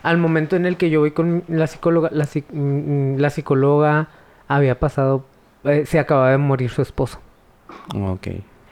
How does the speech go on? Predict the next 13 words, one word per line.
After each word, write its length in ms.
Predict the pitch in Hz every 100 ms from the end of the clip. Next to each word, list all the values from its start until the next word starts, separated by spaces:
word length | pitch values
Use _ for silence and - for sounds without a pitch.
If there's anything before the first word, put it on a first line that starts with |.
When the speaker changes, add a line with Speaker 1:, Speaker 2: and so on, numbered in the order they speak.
| -
Speaker 1:
Entonces, 720 | 160 143 156 139 147 147 - - - - -
además 440 | 170 175 160 151
de 120 | 170
que, 140 | 170 180
pues, 260 | 170 143
era 180 | 156 139
buena 420 | 147 151 147 147 139
en, 300 | 143 139 143
en 280 | 135 139
como 280 | 135 127 123
que 80 | 127
en 80 | 120
la 180 | 117